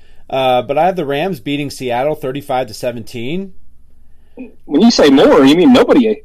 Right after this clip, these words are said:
Speaker 2: nobody else
Speaker 1: I
Speaker 2: picked that
Speaker 1: know,
Speaker 2: game.
Speaker 1: I know. That's what I'm saying. It's like, why am I the only one picking this game? Do I know? Do I not know something? Or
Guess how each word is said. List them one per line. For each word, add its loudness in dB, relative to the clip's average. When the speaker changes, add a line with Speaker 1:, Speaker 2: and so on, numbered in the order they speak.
Speaker 2:
nobody 2
else -2
Speaker 1:
I 2
Speaker 2:
picked 2
that 4
Speaker 1:
know, 2
Speaker 2:
game. -6
Speaker 1:
I -4
know. 0
That's -4
what -2
I'm -4
saying. -4
It's -6
like, -6
why -2
am -6
I 0
the -4
only -2
one -4
picking -8
this -12
game? -10
Do -6
I -2
know? -8
Do -10
I -4
not -8
know -6
something? -12
Or -14